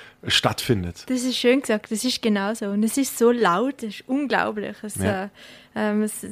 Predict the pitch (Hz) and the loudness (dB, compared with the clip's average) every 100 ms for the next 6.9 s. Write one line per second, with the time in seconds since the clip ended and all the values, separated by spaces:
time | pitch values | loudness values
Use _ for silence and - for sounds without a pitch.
0 | 214 214 220 - 226 226 233 202 - 190 | -6 -2 -2 6 6 6 2 0 -2 -4
1 | - 226 - 233 233 220 247 _ 226 220 | -4 -6 -2 0 0 0 -2 _ -2 0
2 | 220 220 214 226 247 233 175 - - 208 | 0 -2 -2 6 8 8 4 -2 -12 -12
3 | - 190 196 196 _ _ _ _ _ - | -6 -4 -4 -8 _ _ _ _ _ -12
4 | 202 208 - 202 190 - 233 302 269 117 | -8 -8 -2 -2 -2 -8 -6 -2 4 4
5 | 123 - - - - - - - - - | 4 -2 -18 -16 -14 -16 -20 -20 -20 -20
6 | _ _ _ _ - 117 160 214 202 | _ _ _ _ 0 4 8 10 8